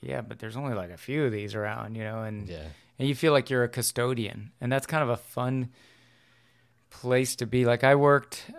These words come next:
Speaker 1: uh, I did research for a professor, uh, when, back when I wanted to be a biologist at university, and he was breeding, um, all these extinct live bears, right? That are,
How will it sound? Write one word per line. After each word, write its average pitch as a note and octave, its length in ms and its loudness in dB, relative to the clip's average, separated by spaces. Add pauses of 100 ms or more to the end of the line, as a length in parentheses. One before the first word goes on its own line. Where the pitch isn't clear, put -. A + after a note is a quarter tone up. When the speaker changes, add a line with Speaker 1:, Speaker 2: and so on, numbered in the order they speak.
Speaker 1:
uh, A#2 340 4
I C3 60 4
did D3 160 2
research C#3 440 0
for A#2 320 2
a G#2+ 60 0
professor, A2+ 960 0 (220)
uh, A2 500 0
when, A2 160 -2 (480)
back A#2+ 280 -2
when A#2+ 100 0
I A#2 60 2
wanted A2+ 300 2
to A2+ 60 -2
be A2 160 -2
a G#2+ 40 -2
biologist A2 680 2
at A#2 80 -4
university, A2+ 760 -4
and A#2 240 -2
he B2+ 400 -4
was C3 240 -2
breeding, A#2 800 -2 (100)
um, G#2+ 580 -2 (640)
all C#3 140 6
these D3 180 2
extinct B2+ 520 -4
live A#2 400 -2
bears, - 500 -10
right? A#2 260 -6 (200)
That B2 160 0
are, A#2 300 -2